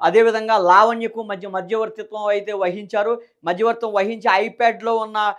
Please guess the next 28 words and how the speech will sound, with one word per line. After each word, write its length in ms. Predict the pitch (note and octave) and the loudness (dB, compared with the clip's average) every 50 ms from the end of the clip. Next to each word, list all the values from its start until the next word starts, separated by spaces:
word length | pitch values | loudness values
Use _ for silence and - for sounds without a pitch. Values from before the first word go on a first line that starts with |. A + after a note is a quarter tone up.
| _ _ _ E3+ | _ _ _ 0
ఆ 80 | E3 | 2
వీడియోలు 440 | E3+ D#3+ F#3+ A3 A#3 A#3 A#3+ A#3+ A3+ | 2 0 -2 -6 -2 2 2 2 2
అయితే 200 | A3 G#3+ A3 A3 | 0 -2 -4 -6
డిలీట్ 360 | F3+ F#3+ G#3 A3+ A3+ A3+ - | -6 -8 -8 -10 -10 -10 -8
చేయించడం 340 | A3+ A3 A3 A3 A3 A3 A3 | -10 -8 -8 -8 -10 -8 -6
జరిగింది. 360 | G#3+ G#3+ G#3+ G#3+ A3 A3 A3 | -6 -6 -8 -8 -12 -14 -14
ఈ 80 | A3 G3+ | -14 -14
క్రమంలో 480 | - - G3+ G3+ G#3 A3+ A3+ A3+ A#3 | -8 -6 -6 -6 -4 -6 -6 -4 -4
మస్తాన్ 440 | A3 F#3+ F#3+ F#3 - - A#3+ A#3+ A3+ | -4 -2 -4 -4 -4 -4 -8 -8 -6
సాయి 340 | A3+ A3+ A3 A3 A3 A3 A3 | -4 -4 -4 -4 -4 -6 -6
వాళ్ళకి 460 | - F3 F3+ F#3+ G3 G3+ G3+ G3 - _ | -4 -2 0 0 0 0 -2 -6 -8 _
తెలియకుండా 580 | - G3+ A3 A#3+ A#3 A3+ A#3 A3+ A3 A3 A3+ A3 - _ _ _ _ - | -10 -10 -8 -10 -12 -12 -8 -6 -4 -4 -4 -4 -8 _ _ _ _ -10
కొన్ని 200 | G3+ G#3 G3+ G3 | -10 -8 -8 -10
వీడియోలు 420 | F3 G#3 A#3+ B3 A#3 A#3+ B3 A#3 | -10 -10 -10 -6 -2 -2 -2 0
అయితే 480 | A3+ A3 A3+ A3+ A3+ A3+ A3+ A3+ A#3 - _ - | -2 -2 -2 -2 0 0 0 -2 -6 -10 _ -4
వేరే 280 | C#3+ F3+ A3 B3+ C4 B3+ | 0 4 4 6 6 4
సిస్టంలోకి 580 | B3 - A3 G#3 - B3+ A#3+ A#3 A#3+ A#3+ A3 A3 | 2 0 -8 -10 -8 -8 -6 -4 -4 -4 -4 -6
ట్రాన్స్‌ఫర్ 480 | A3 G#3+ G#3 G#3+ - A3+ A3+ - A3 | -6 -6 -6 -6 -6 -8 -8 -6 -6
చేసినట్లుగా 500 | A3 G#3+ A3 G#3+ G#3+ G#3 G#3 G3 G#3+ G#3 | -6 -6 -6 -8 -14 -16 -8 -4 -2 -2
పోలీసు 640 | G3+ G3+ G3+ G#3+ A3 A3 G#3+ - - G#3 G#3 G#3 G#3 F#3+ - _ _ _ D#3 | -2 -2 -4 -6 -6 -6 -8 -10 -8 -6 -4 -4 -6 -8 -12 _ _ _ -10
విచారణలో 440 | E3+ - A3+ A3 A3 A3 A3+ A3+ | -4 0 0 0 0 0 -4 -6
తేలింది. 560 | A3 A3 A3 A3 A3 A3 A3 A3+ A#3 A#3 - _ _ _ | -4 -4 -4 -4 -4 -4 -8 -10 -10 -10 -12 _ _ _
ఈ 100 | E3 G#3+ | -10 -10
క్రమంలో 760 | A3 A3 - G#3 G#3 A3 A#3+ A#3+ A#3+ A#3 A#3+ A#3+ A#3+ A#3+ A#3+ - _ _ _ C3+ | -8 -6 -2 -2 -2 -2 -2 -4 -4 -2 -2 0 0 -2 -4 -10 _ _ _ -4
లావణ్య 540 | C#3 D#3+ F#3 A3 A#3+ B3 B3+ B3+ B3 B3 | 0 4 4 6 6 4 4 0 -2 -2
ఎవరైతే 480 | B3 A#3+ A#3 A3 A3+ A#3 A#3+ A#3 A#3 A#3 | -2 0 2 2 2 0 -2 -2 -4 -6
ఉన్నారో, 340 | A#3 A#3 A#3 A#3 A#3 A#3 A3 | -6 -4 -2 -2 -2 -2 0
లావణ్య 720 | F3 E3+ F3+ G3+ A3+ A#3 A#3+ A#3+ A#3 A#3 A#3 A#3 A#3 A#3+ | 2 4 6 6 6 6 4 2 -2 -4 -6 -6 -6 -6